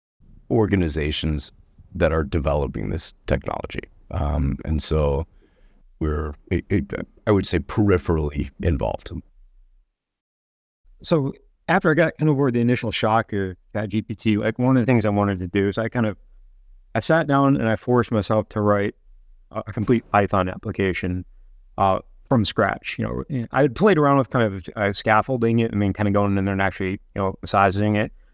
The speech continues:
Speaker 2: But I wanted to actually from scratch just create it in just generative, uh, you know, text generation, all the code. Um, it was an interesting exercise. One of the things that re-, it really so for example, I needed to do something,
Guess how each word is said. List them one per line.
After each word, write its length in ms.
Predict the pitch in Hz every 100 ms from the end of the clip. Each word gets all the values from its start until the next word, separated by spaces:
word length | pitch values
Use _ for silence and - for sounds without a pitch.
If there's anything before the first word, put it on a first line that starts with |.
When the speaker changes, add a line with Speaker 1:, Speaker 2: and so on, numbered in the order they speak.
| _ -
Speaker 2:
But 100 | 123
I 40 |
wanted 320 | 127 135 131
to 80 | 117
actually 360 | 113 - 107 - -
from 260 | - 120 107
scratch 480 | - 120 104 104
just 160 | - -
create 340 | - 113 110
it 140 | 110 120
in 220 | 107 98
just 240 | 98 95
generative, 580 | 98 110 107 110 107 101 64 - -
uh, 260 | 101 101 95
you 300 | - _ 117
know, 40 |
text 400 | 98 - 110 -
generation, 500 | - 101 95 95 -
all 120 | 98 95
the 80 |
code. 360 | 95 101 92 95 - _ _ - _ _ _
Um, 340 | 110 107 101 113 -
it 40 |
was 140 | 123 147
an 80 |
interesting 360 | 170 170 180 135
exercise. 720 | 127 - 131 110 98 98 98 - _ _ _
One 260 | - 135 175
of 80 | 208
the 60 |
things 120 | 180 135
that 100 | 113
re-, 120 | 123
it 140 | 127
really 440 | 113 135 135 127 113 - _ _ _ _ _ _ _ _ _ _ -
so 80 | 135
for 160 | 170
example, 320 | 131 160 127
I 80 | 120
needed 500 | 147 147 131 127 -
to 100 | -
do 180 | 120 127
something, 520 | 127 110 117 110 117